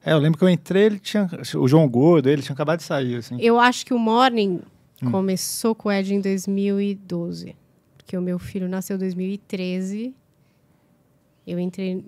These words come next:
Speaker 1: Uhum.
Speaker 2: tipo, depois de quatro meses que nasceu meu filho, eu entrei no Morning, que aí meu programa tinha acabado e tudo, e
Speaker 1: Entendi.
Speaker 2: era no mesmo horário.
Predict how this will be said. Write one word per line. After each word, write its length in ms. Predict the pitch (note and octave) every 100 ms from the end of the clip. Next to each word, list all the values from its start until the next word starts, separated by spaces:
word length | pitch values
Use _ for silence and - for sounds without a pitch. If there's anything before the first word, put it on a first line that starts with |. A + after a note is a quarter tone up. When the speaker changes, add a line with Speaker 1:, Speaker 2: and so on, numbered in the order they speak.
| -
Speaker 1:
Uhum. 320 | C3 A#2+ G#2+
Speaker 2:
tipo, 320 | A#2+ B2+ F#3+ E3+ - _
depois 480 | G3 - G#3 G#3 F#3
de 140 | F#3+
quatro 380 | G3+ F#3+ F#3+ G#3
meses 220 | F#3+ F#3 -
que 80 |
nasceu 260 | F#3+ F3+ F#3+
meu 100 | F#3
filho, 200 | - G#3
eu 40 | G3+
entrei 220 | G3 G#3+
no 120 | A3
Morning, 400 | G#3 F3 E3 F3
que 100 | G3
aí 140 | F#3+ F#3+
meu 140 | G3
programa 340 | G#3 G3+ G#3
tinha 160 | G3+ A3
acabado 680 | G#3 G#3+ F#3+ G3 G#3+ G#3 F#3
e 40 |
tudo, 300 | F3+ - G3
e 40 | F#3
Speaker 1:
Entendi. 180 | B2 A2
Speaker 2:
era 240 | A2 G#2+ - _ _ _ -
no 60 |
mesmo 240 | F#3+ F#3+ G3+
horário. 360 | G3+ F3 E3+